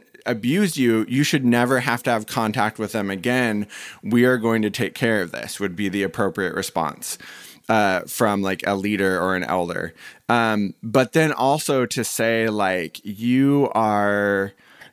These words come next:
like, um, somehow, like, you're going to talk it out with this person that holds power over you." I mean, it, like, the, it reminds me of, like, in my master's program, my master's of counseling program,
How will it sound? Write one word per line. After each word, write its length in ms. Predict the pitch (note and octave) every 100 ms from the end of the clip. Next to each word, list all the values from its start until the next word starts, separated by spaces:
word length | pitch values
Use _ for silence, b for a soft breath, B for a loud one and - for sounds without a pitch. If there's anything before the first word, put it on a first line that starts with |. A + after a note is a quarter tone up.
| B _ _ -
like, 420 | A2+ G#2 G2 - -
um, 460 | A2+ G2 E2+ F2+ F2 _ _ -
somehow, 580 | A2+ D3+ C#3+ D#3+ C#3+ B2+
like, 240 | B2 G#2+
you're 400 | A2 A#2 B2 C#3
going 240 | C3 C3 A#2
to 60 |
talk 340 | - A#2+ A2+ A2+
it 80 |
out 180 | A2+ A2+
with 140 | G2+ G2+
this 160 | G2+
person 500 | - B2 A2 - G2+
that 180 | G2+ -
holds 600 | - A2 G#2+ G#2 F#2+ - B B B B B
power 380 | - A#2+ A2 G#2
over 240 | A#2+ A2+
you." 120 | G2+ G2
I 80 | D#3+
mean, 140 | F#3
it, 180 | F#3 D3+ - B B
like, 260 | D3+ E3 D#3+
the, 200 | D3 D#3 - -
it 40 |
reminds 380 | E3+ E3+ E3+ F3
me 60 | E3+
of, 80 | D#3
like, 160 | D3
in 140 | - C3+
my 120 | C3
master's 560 | B2 D3 D#3+ D#3 C3+ -
program, 720 | - B2+ A2 A2+ A2+ A2 A2
my 200 | - B2
master's 400 | A#2 B2 D3+ D3+
of 140 | C#3+ B2+
counseling 480 | - C3 A#2 G#2+ F#2
program, 480 | F#2+ E2 D#2 D2+